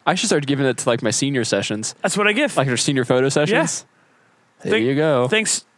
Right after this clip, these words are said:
Speaker 2: thanks for, uh, thanks for your business.
Speaker 1: Yeah.
Speaker 2: Here's a block of ramen.
Speaker 1: Here's a block of ramen. I just spent six dollars.
Speaker 2: And I, I do. I give, like, the biggest, the biggest quantity of ramen I can get at the store is what I
Speaker 1: Yeah.
Speaker 2: buy and give 'em.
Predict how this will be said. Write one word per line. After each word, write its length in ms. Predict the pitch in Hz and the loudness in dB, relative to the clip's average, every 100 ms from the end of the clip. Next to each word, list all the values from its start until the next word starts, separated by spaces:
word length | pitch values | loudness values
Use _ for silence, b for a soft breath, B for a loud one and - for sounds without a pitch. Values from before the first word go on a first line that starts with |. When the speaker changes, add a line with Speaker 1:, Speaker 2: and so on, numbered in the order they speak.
| - | -6
Speaker 2:
thanks 180 | 202 | -4
for, 160 | - 208 | 0 2
uh, 180 | 196 190 | 4 2
thanks 240 | - 214 | 0 -2
for 80 | 214 | 0
your 120 | 208 | 0
business. 400 | 190 214 240 - - | 0 0 -2 -2 0
Speaker 1:
Yeah. 140 | 160 | 2
Speaker 2:
Here's 160 | 202 208 | 2 0
a 60 | |
block 200 | 190 190 | 2 2
of 60 | 190 | 2
ramen. 100 | 185 | 2
Speaker 1:
Here's 160 | 185 185 | 2 2
a 40 | |
block 320 | 165 156 165 | 2 4 4
of 60 | 156 | 4
ramen. 400 | 143 143 127 104 104 | 4 4 2 -2 0
I 80 | 131 | 0
just 160 | 131 - | 2 0
spent 200 | 143 - | -2 0
six 520 | - - 170 - - | 0 0 -2 -4 -2
dollars. 640 | 135 113 98 95 - - | 2 4 2 0 -2 0
Speaker 2:
And 100 | 233 | 2
I, 180 | 262 233 | 4 2
I 40 | |
do. 140 | 233 247 | 2 2
I 100 | 208 | 2
give, 160 | 220 | 2
like, 220 | 220 202 | 0 0
the 80 | - | -2
biggest, 580 | 185 - 226 226 254 - | -4 -2 -2 0 -2 -2
the 120 | 214 | -2
biggest 520 | 180 - 233 254 - - | -2 -2 -2 -2 -4 -10
quantity 640 | - 208 240 233 214 202 | -8 0 0 0 -4 -2
of 100 | 196 | -2
ramen 340 | 165 190 190 175 | 0 2 2 0
I 80 | |
can 80 | 170 | 0
get 100 | 180 | -2
at 60 | 185 | -4
the 80 | 170 | -4
store 240 | 185 190 | 0 0
is 160 | - 156 | 0 -2
what 100 | 170 | 0
I 40 | |
Speaker 1:
Yeah. 80 | 151 | 2
Speaker 2:
buy 140 | 170 | 2
and 80 | 170 | 2
give 100 | 160 | -2
'em. 160 | 156 | -6